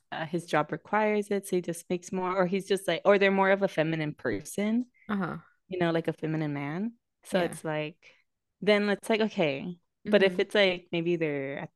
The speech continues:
Speaker 1: bars all the time, like, they bartenders,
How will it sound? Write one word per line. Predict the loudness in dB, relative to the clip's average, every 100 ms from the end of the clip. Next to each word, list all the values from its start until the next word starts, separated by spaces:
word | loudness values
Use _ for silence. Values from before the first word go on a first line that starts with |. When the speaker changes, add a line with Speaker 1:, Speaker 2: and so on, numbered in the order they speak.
| _ -2
Speaker 1:
bars | 2 4 4 2 -2
all | -4
the | -4
time, | -6 -2
like, | -2 0
they | -2 -2 -6 -12 -20 -6 0
bartenders, | 0 0 -2 0 -2 -2 -4